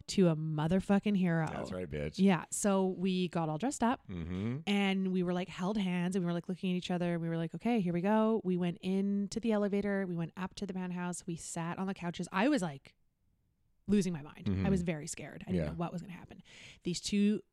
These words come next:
Speaker 1: white dudes come out, of course, s-, in suits, illy dressed.
Speaker 2: Yeah.
Speaker 1: And, um, <laughs> side note, <laughs> just, like, one of them, like, looked like he was wearing his dad's suit. You know, he
Speaker 2: Yeah.
Speaker 1: was just, like, very
Speaker 2: Yeah.
Speaker 1: typical. Like, this is gonna come into play later in the story, but, like,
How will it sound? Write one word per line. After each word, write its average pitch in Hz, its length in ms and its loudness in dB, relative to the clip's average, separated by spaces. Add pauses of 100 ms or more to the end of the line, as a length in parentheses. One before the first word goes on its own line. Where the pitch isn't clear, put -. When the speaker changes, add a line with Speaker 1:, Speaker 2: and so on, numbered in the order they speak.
(120)
Speaker 1:
white 180 400 0
dudes 190 340 4
come 175 220 2
out, 160 400 2
of 165 120 -4
course, 151 560 -4 (380)
s-, - 200 -4
in 180 240 2
suits, - 640 2 (920)
illy 165 400 2
dressed. 156 600 -4
Speaker 2:
Yeah. 85 220 0 (420)
Speaker 1:
And, 190 540 2
um, 170 600 2 (240)
<laughs> - 260 -12
side 240 440 4
note, 247 540 6 (180)
<laughs> - 400 -8
just, 427 200 0
like, 370 80 2
one 285 120 2
of 330 80 0
them, 349 80 2
like, 320 200 2 (200)
looked 262 160 4
like 220 80 2
he 240 80 2
was 226 140 4
wearing 202 160 2
his 175 120 2
dad's 147 480 -4
suit. 165 460 -2
You 104 140 -2
know, - 100 6
he 339 60 2
Speaker 2:
Yeah. 339 40 4
Speaker 1:
was 349 80 4
just, 415 140 2
like, 320 120 2
very - 180 2
Speaker 2:
Yeah. 98 100 4
Speaker 1:
typical. 170 260 0
Like, 180 200 -2 (340)
this 294 160 0
is 320 100 0
gonna 320 140 0
come 262 140 2
into 214 120 2
play 180 220 4
later 165 200 4
in 165 60 2
the 165 80 0
story, 170 280 0
but, - 100 -4
like, 175 180 -2